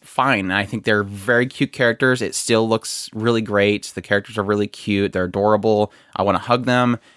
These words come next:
It's just they didn't feel like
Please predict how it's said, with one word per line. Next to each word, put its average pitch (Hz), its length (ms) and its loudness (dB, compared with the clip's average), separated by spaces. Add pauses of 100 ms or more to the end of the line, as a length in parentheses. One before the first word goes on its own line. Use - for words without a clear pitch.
(220)
It's 110 140 0
just - 380 -2
they 107 260 2
didn't 98 320 -2
feel 95 400 -2
like 92 420 -2